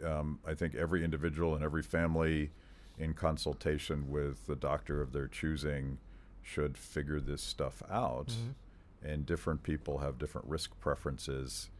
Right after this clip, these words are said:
Speaker 1: Um, if you happen to be a terminal cancer patient, your, your, your risk is pretty high if you, you think there's a potential to get a cure.
Speaker 2: Yes.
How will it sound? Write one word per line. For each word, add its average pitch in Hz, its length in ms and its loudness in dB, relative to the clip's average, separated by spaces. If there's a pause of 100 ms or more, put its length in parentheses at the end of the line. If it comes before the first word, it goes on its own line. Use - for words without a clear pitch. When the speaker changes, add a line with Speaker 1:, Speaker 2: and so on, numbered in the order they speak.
(380)
Speaker 1:
Um, 67 300 -2
if 76 200 -4
you 71 120 -2
happen 71 260 0
to 67 40 -2
be 67 140 -4
a 67 40 -4
terminal 67 540 -4
cancer 80 340 -2
patient, 65 600 -4
your, 65 360 -2 (120)
your, 67 240 -4 (200)
your 67 120 -6
risk 69 400 -4 (120)
is 67 200 -8 (160)
pretty 69 220 0
high 73 240 4
if 67 260 -2
you, 65 140 -4 (140)
you 69 120 -6
think 71 240 -6
there's 67 180 -2
a 64 40 -6
potential 67 440 -4
to 65 80 -10
get 65 140 -6
a 65 40 -8
cure. 76 480 4
Speaker 2:
Yes. - 440 0